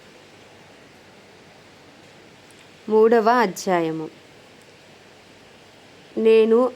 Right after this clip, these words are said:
ఆయన ఆగ్రహ దండము చేత బాధను అనుభవించిన నరుడను.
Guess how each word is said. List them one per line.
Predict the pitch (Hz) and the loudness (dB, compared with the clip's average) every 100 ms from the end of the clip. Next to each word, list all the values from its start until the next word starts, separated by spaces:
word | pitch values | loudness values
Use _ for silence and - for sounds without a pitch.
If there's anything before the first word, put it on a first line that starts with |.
| - | -4
ఆయన | 202 202 202 202 208 220 | -2 0 -2 -2 -2 -4
ఆగ్రహ | 196 196 196 247 254 | -2 -2 -2 -4 -2
దండము | 247 220 202 208 214 | -2 -2 -2 -2 -2
చేత | 208 196 190 196 214 | -2 -4 -2 -2 -2
బాధను | 220 190 185 185 220 | -2 -2 0 -2 -2
అనుభవించిన | 190 185 196 196 196 196 185 | -4 -4 -4 -4 -6 -6 -4
నరుడను. | 196 175 170 170 170 165 - | -4 -4 -6 -8 -8 -10 -14